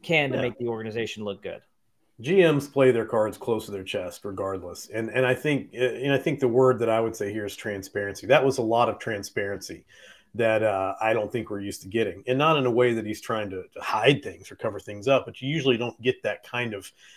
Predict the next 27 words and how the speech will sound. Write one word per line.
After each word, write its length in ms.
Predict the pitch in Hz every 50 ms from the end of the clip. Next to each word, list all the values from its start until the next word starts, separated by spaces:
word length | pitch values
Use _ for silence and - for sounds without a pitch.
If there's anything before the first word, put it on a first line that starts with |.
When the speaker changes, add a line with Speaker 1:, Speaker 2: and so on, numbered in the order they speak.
| _ _ _
Speaker 2:
candor. 460 | - - 139 120 104 92 - - -
You 80 | 98 110
don't 140 | 120 120 110
get 140 | - 131 -
that 180 | 131 117 - -
kind 220 | - 117 117 113
of 140 | 104 98 95
just 240 | 107 107 - - -
straight 280 | - - 120 117 107
up 100 | 101 90 -
honesty. 540 | 107 107 107 107 101 - - - - - _ - - - - - _ -
And, 260 | 139 143 143 143 143
and 80 | 135 139
I 80 | 139
think, 460 | 135 139 - 170 165 156 - - - _
you 120 | - 151 151
know, 180 | 139 123 120
for 160 | - - 143 143
me, 420 | 156 185 208 196 165 143 139 143
if 100 | 123 -
I 120 | 139 160 175
go 200 | 160 180 170 139
back 460 | 117 - 131 131 135 131 113 - -
to 120 | - 113
Tolvanen 580 | 107 - 123 120 127 123 127 120 113 113 110 107
being 280 | 107 113 110 107 95 95
waived, 460 | 127 147 143 120 107 104 101 -